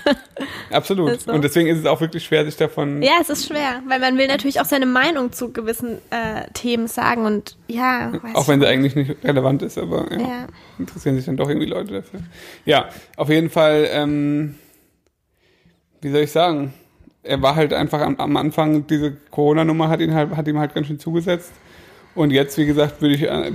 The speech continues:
Speaker 2: ist auf jeden Fall an einem Punkt, wo ich sagen würde, das geht halt nicht mehr.
Speaker 1: Nee, aber du hast gesagt, dass er dir nicht leid tut?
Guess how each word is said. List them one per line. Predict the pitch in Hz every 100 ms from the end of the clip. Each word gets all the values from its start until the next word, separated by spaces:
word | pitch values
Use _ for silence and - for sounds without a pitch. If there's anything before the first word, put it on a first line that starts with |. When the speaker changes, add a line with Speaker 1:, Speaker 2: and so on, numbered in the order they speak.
| 170 - -
Speaker 2:
ist | - - - -
auf | 139 139
jeden | 139
Fall | 143
an | 143 -
einem | 139
Punkt, | - 147 -
wo | 165
ich | 143
sagen | - 147 143
würde, | 143 147
das | 143 135 - - - - -
geht | 190 156
halt | 143
nicht | 131 131
mehr. | - - - -
Speaker 1:
Nee, | 277 262
aber | 247
du | 254
hast | 254 -
gesagt, | 254 - 240 254
dass | 247 - -
er | - 240
dir | 240
nicht | 240 -
leid | 233 247 -
tut? | - 381